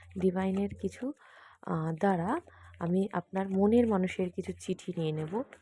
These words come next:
Thank you so much। জয় মা তারা, ওম নমঃ শিবায়। চলে এসছে। ওকে, এ-, এটা আমি নেব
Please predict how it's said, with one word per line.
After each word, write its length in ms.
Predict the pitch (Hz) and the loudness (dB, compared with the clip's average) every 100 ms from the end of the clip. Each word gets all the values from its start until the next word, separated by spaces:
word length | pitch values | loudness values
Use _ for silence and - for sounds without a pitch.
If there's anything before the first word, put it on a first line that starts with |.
| _ _ - _ _ _ - - | _ _ -20 _ _ _ -20 -8
Thank 140 | 185 | -6
you 160 | 175 170 | -6 -10
so 180 | - 190 185 | -6 -4 -4
much। 180 | 220 - - - - - - _ _ _ _ - | -6 -10 -18 -20 -10 -6 -6 _ _ _ _ -12
জয় 200 | 170 165 | -10 -10
মা 140 | 147 | -12
তারা, 300 | 143 143 156 | -14 -16 -16
ওম 120 | 165 165 151 | -10 -8 -6
নমঃ 140 | 147 | -8
শিবায়। 460 | - - - - - _ - - - - | -16 -20 -20 -20 -20 _ -20 -20 -20 -14
চলে 200 | 175 165 | -10 -8
এসছে। 300 | 156 - 240 - _ _ _ - _ _ _ _ _ _ _ _ _ _ - | -10 -16 -20 -20 _ _ _ -20 _ _ _ _ _ _ _ _ _ _ -18
ওকে, 280 | 151 _ _ _ _ _ _ _ _ _ _ _ _ - - - _ _ _ _ _ _ _ _ _ - - _ _ _ _ _ - | -18 _ _ _ _ _ _ _ _ _ _ _ _ -20 -20 -20 _ _ _ _ _ _ _ _ _ -20 -20 _ _ _ _ _ -20
এ-, 220 | - - 196 | -18 -14 -14
এটা 260 | - 202 | -12 -12
আমি 200 | 185 185 | -10 -8
নেব 300 | 180 175 202 | -8 -8 -12